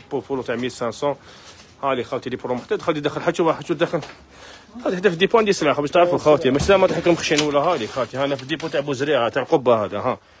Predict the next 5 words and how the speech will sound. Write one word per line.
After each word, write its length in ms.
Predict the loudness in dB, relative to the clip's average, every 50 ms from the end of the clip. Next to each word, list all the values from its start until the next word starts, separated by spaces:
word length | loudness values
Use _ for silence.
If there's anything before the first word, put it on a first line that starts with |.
| _ -4
شوف 200 | 0 0 0 0
باش 100 | 0 -4
تفهم. 300 | -6 -8 -6 -6 -8 -8 _ -20 -20 -20 -20 -18 -16 -16 -16 -18 -20 -12 -4 0
كرتونه، 500 | 0 2 4 6 4 4 4 2 -2 -6 -10 -8
شامبيون. 460 | -2 2 2 2 2 2 -2 -6 -6